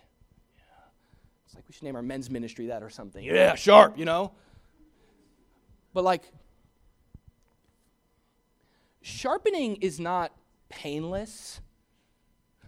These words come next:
Like, for two, like, we're sharpening each other. Usually what that looks like is we disagree. Okay? Um,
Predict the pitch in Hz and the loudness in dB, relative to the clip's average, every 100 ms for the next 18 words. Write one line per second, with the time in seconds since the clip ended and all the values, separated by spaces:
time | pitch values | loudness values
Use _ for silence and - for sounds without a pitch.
0 | - 175 - - - 196 - 311 233 156 | -4 -4 -4 -10 -6 -6 -4 -6 -4 -8
1 | - 143 - - 175 170 160 131 127 - | -8 -12 -10 4 4 4 0 -2 -4 -6
2 | 127 - - 214 349 392 381 233 190 180 | -8 -10 -6 -2 0 0 -2 -2 0 0
3 | 151 160 - 160 135 135 147 135 131 - | 2 0 0 -4 -4 -4 -4 -4 -6 -16
4 | - _ - 143 143 131 120 117 98 - | -20 _ -2 2 2 0 -6 -10 -12 -14
5 | _ _ - - - - - - - - | _ _ -20 -20 -20 -20 -20 -20 -20 -20
6 | - - - - 156 156 - - - 156 | -20 -20 -20 -18 -12 -12 -14 -20 -12 -4
7 | 151 | -4